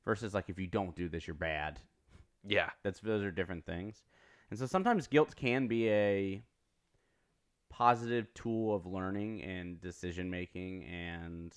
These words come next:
Speaker 1: but it's how it's presented, and I don't know if
Speaker 2: Mm-hmm.
Speaker 1: it's presented well in this moment.
Speaker 2: Uh, I
Speaker 1: Right?
Speaker 2: agreed.
Speaker 1: Feeling, feeling
Speaker 2: <laughs>
Speaker 1: bad when you do something bad, or when you do make a poor decision, and feeling bad about that, like, <sighs> "I said that thing.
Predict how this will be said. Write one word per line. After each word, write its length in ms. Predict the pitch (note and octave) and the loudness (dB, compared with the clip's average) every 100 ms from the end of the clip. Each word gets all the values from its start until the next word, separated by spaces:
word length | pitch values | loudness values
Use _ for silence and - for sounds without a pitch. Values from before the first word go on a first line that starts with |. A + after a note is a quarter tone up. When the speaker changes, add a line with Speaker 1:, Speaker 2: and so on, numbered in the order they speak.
| - _ _ _ _ - | -20 _ _ _ _ -2
Speaker 1:
but 100 | G2+ | -2
it's 180 | G2 - | -2 -4
how 240 | - A2+ | 2 4
it's 140 | G#2+ - | 4 -2
presented, 720 | - F2+ F#2+ G#2+ E3 F3+ F#3 | -6 -4 -2 -2 -4 -6 -4
and 120 | G#2 | 0
I 40 | G2+ | 0
don't 140 | G2 | 0
know 100 | G2+ | 0
if 60 | F#2 | -2
Speaker 2:
Mm-hmm. 60 | F#2+ | -4
Speaker 1:
it's 100 | - | -8
presented 560 | F#2+ E2+ F2 E2 D#2+ | -6 -4 -4 -4 -6
well 280 | D#2 D2 D2+ | -8 -8 -10
in 100 | C2 | -10
this 180 | - - | -14 -12
moment. 400 | - G#1+ G#1 G1+ - - C#5+ | -12 -12 -12 -16 -12 -2 0
Speaker 2:
Uh, 80 | - - - - _ - | 0 -4 -20 -20 _ 6
I 100 | G4 | 8
Speaker 1:
Right? 180 | C#3 - _ | 8 4 _
Speaker 2:
agreed. 500 | F4+ A#3+ - B3+ A#3 | 0 10 10 10 8
Speaker 1:
Feeling, 180 | F#3+ A3 | 8 10
feeling 140 | A#3 F3+ | 12 12
Speaker 2:
<laughs> 0 | |
Speaker 1:
bad 200 | E3+ E3 | 12 10
when 140 | D3+ | 6
you 120 | D#3 | 4
do 200 | C#3 D3 D#3+ | 4 2 2
something 360 | D#3 C3 B2+ | 0 0 4
bad, 380 | G#2 C3 F2+ - | 6 6 4 4
or 80 | A2+ | 4
when 180 | A#2+ A#2+ | 4 0
you 100 | A2 | -2
do 200 | G#2+ C3+ | 0 2
make 200 | B2+ B2 | 2 0
a 60 | |
poor 240 | A2+ B2 A2+ | -2 2 2
decision, 640 | G2 B2 G2+ D#2+ D#2 F2 - _ _ _ - | 2 -2 -2 -6 -10 -12 -16 _ _ _ -8
and 120 | G2 | -6
feeling 280 | - B2 A2 | -2 -2 0
bad 220 | F#2+ B2 | 4 4
about 280 | B2 D#2+ D#2 | 4 2 -2
that, 280 | C#2+ D2+ - - | -4 -4 -6 -6
like, 180 | F#2+ E2+ - | -6 -6 -10
<sighs> 1400 | - - - - _ _ _ _ _ _ _ _ _ - | -18 -18 -20 -20 _ _ _ _ _ _ _ _ _ -8
"I 40 | |
said 200 | - A2+ | -4 2
that 180 | A2+ - | 2 2
thing. 440 | G2+ G2 F#2+ F#2 | 0 2 0 -4